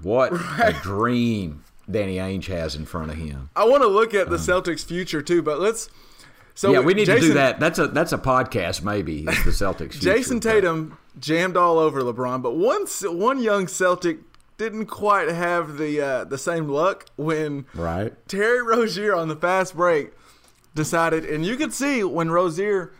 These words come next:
Speaker 2: there was a play earlier in this series that p-, some people were talking about where Rozier was running, he had a step on LeBron, and LeBron kind of, you could tell, was thinking, "I might try to go chase this down and, and throw it." And, and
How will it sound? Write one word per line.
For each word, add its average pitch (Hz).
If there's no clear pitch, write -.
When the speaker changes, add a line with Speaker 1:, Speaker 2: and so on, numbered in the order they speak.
Speaker 2:
there 202
was 214
a 208
play 254
earlier 202
in 160
this 151
series 151
that 147
p-, 156
some 151
people 151
were 135
talking 135
about 131
where 123
Rozier 147
was 180
running, 139
he 151
had 151
a 135
step 175
on 165
LeBron, 131
and 139
LeBron 165
kind 175
of, 151
you 143
could 143
tell, 156
was 139
thinking, 143
"I 139
might 147
try 131
to 131
go 123
chase 127
this 120
down 131
and, 107
and 113
throw 127
it." 85
And, 131
and 127